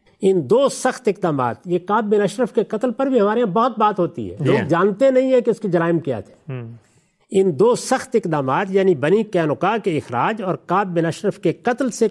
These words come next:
Speaker 1: کچھ مدت تک، کچھ مدت تک یہودی اتنے خوف زدہ رہے کہ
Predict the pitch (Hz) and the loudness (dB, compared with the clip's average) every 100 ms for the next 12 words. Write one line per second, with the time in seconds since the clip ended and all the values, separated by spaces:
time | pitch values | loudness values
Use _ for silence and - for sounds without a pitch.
0 | - - 311 196 147 110 123 - 107 - | 0 -4 -2 -2 -2 0 -4 -4 -10 -10
1 | - 262 - 139 135 147 - - - _ | -4 -4 -2 -4 -2 -4 -4 -10 -12 _
2 | _ _ _ _ _ _ 120 131 110 147 | _ _ _ _ _ _ 0 0 2 2
3 | 170 233 254 233 196 190 196 262 294 - | 2 2 2 0 -4 0 4 4 2 0
4 | 196 143 139 139 127 107 101 110 - _ | -2 0 -4 -4 -4 -6 -8 -10 -12 _
5 | _ _ _ - _ _ - 190 | _ _ _ -20 _ _ -2 -2